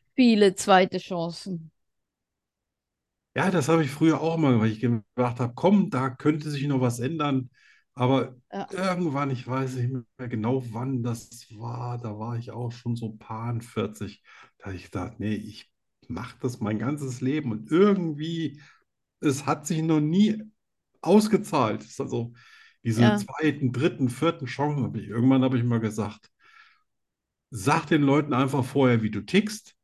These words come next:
Speaker 1: Ja.
Speaker 2: Dann können, dann wissen sie, damit umzugehen oder auch nicht. Aber dann sind
Speaker 1: Ja.
Speaker 2: sie ins offene Messer gelaufen und sind <laughs> selbst schuld.“
Speaker 1: Ja, ja, klar, im Prinzip.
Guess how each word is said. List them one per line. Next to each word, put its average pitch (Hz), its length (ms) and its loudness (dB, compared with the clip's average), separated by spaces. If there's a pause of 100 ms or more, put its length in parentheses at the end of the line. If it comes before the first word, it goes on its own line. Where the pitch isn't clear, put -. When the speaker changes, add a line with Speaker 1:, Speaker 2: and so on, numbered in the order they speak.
(260)
Speaker 1:
Ja. 135 100 -10
Speaker 2:
Dann 127 240 4
können, 135 340 4
dann 117 300 6
wissen 165 420 -2
sie, 151 120 2
damit 117 260 4
umzugehen 196 720 2
oder 170 240 2
auch 143 180 0
nicht. 120 360 2 (340)
Aber 113 220 0
dann 123 200 4
sind 127 80 4
Speaker 1:
Ja. 240 140 8
Speaker 2:
sie 170 120 4
ins - 160 -4
offene 147 260 0
Messer 139 300 4
gelaufen 151 440 -2
und 151 100 -4
sind 147 300 -6
<laughs> - 60 -20
selbst 139 480 -2
schuld.“ - 680 -4 (920)
Speaker 1:
Ja, 285 420 6
ja, 277 340 4
klar, 277 360 0
im 226 120 -12
Prinzip. 247 480 -2